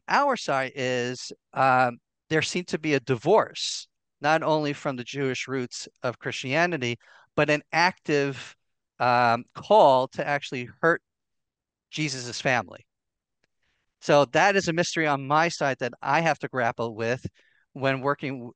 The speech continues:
with Christians, because Jews live in memory. We don't live in, in history. In fact, there is no biblical word for history.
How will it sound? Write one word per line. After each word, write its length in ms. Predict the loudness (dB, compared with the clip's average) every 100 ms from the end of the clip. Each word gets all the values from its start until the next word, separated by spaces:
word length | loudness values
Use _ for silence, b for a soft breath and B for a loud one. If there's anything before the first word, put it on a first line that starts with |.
| _
with 220 | -4 -4
Christians, 360 | -2 -2 -4 -8
because 260 | -4 -4
Jews 380 | -4 -6 -4 -4
live 260 | 0 0 0 -2
in 240 | -4 -2
memory. 440 | -2 -2 -2 -6 -8
We 100 | -4
don't 220 | -2 0
live 140 | -2 -4
in, 160 | -6 -10 _ _ -10
in 100 | -6
history. 500 | -4 -4 -6 -10 -12 b b b b
In 80 | -2
fact, 340 | 2 2 2 -6 _ -2
there 120 | 0
is 120 | 0
no 380 | 0 2 2 0 _
biblical 580 | -2 -2 -4 -4 -6 -6
word 440 | -2 0 0 -4 -12 _ _ _ _
for 240 | -6 0 0
history. 580 | 2 -2 -4 -10 -12